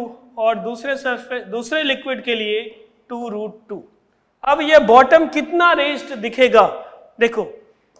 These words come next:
first ये H, H by mu height ऊपर उठा हुआ दिखेगा, Second liquid के कारण H by mu two यानी कि square root of two, टोटल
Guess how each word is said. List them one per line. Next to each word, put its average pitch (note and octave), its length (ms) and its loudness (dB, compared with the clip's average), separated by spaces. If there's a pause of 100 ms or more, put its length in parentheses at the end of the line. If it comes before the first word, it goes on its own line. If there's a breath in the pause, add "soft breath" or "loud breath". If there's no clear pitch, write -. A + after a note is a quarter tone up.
(200)
first D4 380 -2 (420)
ये A#3 160 -2 (180)
H, C4 260 -2 (840)
H A3+ 260 -2
by A#3 300 6
mu C4+ 420 -8
height A#3 440 0 (120)
ऊपर C4 340 -2
उठा C4 220 -4
हुआ B3+ 240 0
दिखेगा, A#3 500 2 (420 loud breath)
Second D4+ 420 2
liquid C4+ 400 -4
के C4 140 0
कारण B3 480 2 (360)
H B3 280 -6
by A3+ 300 2
mu B3 300 -6 (100)
two B3+ 240 -6
यानी G#3+ 320 -6
कि A#3+ 260 -8
square A3 440 -8
root G#3 260 -8
of A3 160 -6 (120)
two, C4+ 160 -10 (560)
टोटल A#3 460 -6